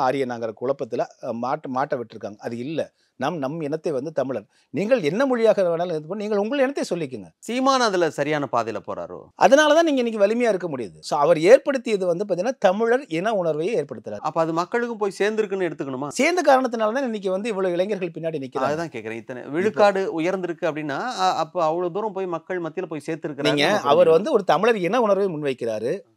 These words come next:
Speaker 1: தமிழர் இன உணர்வு என்பது, தமிழர் என்னும் பொழுது அறம் என்பதை முன்வைக்கிறாரு.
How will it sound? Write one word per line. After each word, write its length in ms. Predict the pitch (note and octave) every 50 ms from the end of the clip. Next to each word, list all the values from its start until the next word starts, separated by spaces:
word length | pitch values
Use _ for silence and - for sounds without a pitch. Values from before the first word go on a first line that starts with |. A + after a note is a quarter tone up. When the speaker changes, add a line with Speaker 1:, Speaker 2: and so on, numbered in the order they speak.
| _ _
Speaker 1:
தமிழர் 360 | _ D#3 D#3 G3+ B3 C#4 C#4+
இன 220 | G#3+ F#3 G3 A#3 A#3+
உணர்வு 280 | A#3 A3 A3 G#3+ G#3+
என்பது, 540 | G#3+ G3 G3 F#3 F#3 F3+ F3 E3+ G3 B3 B3
தமிழர் 340 | - E3+ E3 G3+ A3+ B3+ B3
என்னும் 200 | A3 F#3+ F#3+ F#3
பொழுது 300 | F3 F3 F#3+ G3+ A#3 -
அறம் 300 | D3+ D3+ E3 G#3+ A#3+ C4
என்பதை 320 | A3+ G3 F3 E3+ E3 E3+
முன்வைக்கிறாரு. 680 | D3 C#3 C#3+ C#3 C3 A#2+ - A#2 A2+ A2+ A2 B2+ E3+